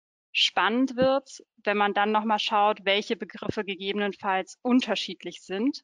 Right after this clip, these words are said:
Und dort haben wir Themen wie Search Term versus Query.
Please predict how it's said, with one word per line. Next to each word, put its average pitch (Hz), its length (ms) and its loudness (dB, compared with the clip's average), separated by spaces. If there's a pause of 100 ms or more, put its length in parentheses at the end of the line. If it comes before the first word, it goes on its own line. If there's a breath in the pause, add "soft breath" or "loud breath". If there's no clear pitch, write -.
Und 202 220 -8
dort 196 400 2
haben 214 180 -2
wir 208 100 -6
Themen 208 520 -2 (420 loud breath)
wie 190 400 -6
Search - 460 0
Term 202 500 2 (180)
versus 185 360 -4
Query. 208 440 0